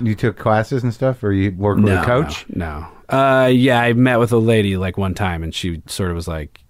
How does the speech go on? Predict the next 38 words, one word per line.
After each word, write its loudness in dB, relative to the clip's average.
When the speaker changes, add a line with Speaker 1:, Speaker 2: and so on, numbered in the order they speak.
Speaker 2:
"So -2
try 0
and, 2
like, 0
think -2
about 0
what -2
the -4
character 0
would -4
feel -4
at -8
this -8
moment." -6
Like, -10
you 0
know, 0
basic -2
stuff -2
that -6
you -2
would -8
think, -6
Speaker 1:
<laughs> -20
Speaker 2:
you 0
would -2
think. -2
Speaker 1:
Was -6
that 0
a, 0
an 4
hour 2
well 2
spent? -2
Speaker 2:
I 0
think 2
so. 4
Speaker 1:
<laughs> -16